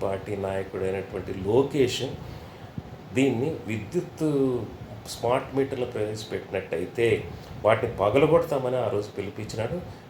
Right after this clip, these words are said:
కాబట్టి అట్లాంటి వాళ్ళే ఈరోజు అధికారంలోకి వచ్చి ఏ విధంగా అమలు చేస్తారని మేము ప్రశ్నిస్తున్నాము.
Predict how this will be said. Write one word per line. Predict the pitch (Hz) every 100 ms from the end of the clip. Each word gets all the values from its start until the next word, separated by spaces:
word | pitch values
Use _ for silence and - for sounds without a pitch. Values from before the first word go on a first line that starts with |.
| -
కాబట్టి | 139 170 131 113 117
అట్లాంటి | - - 170 185 185 185 170 - -
వాళ్ళే | 120 123 123 135
ఈరోజు | 156 131 131 151
అధికారంలోకి | 101 107 - 143 151 143 127
వచ్చి | 104 - 196 196 - - -
ఏ | 147 226
విధంగా | 220 196 165 170
అమలు | 117 113 117
చేస్తారని | 104 101 95 156
మేము | 147 98 160 208 - - - -
ప్రశ్నిస్తున్నాము. | - - 101 95 104 98 123